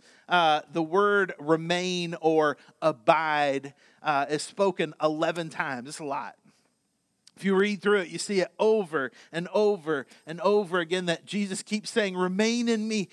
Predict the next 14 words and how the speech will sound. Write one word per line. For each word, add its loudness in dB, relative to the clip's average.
as 0
I'll 4
remain 0
in 0
you. 2
As 2
I 4
remain 0
in 2
the 0
Father, 2
remain 0
in 2
me." -2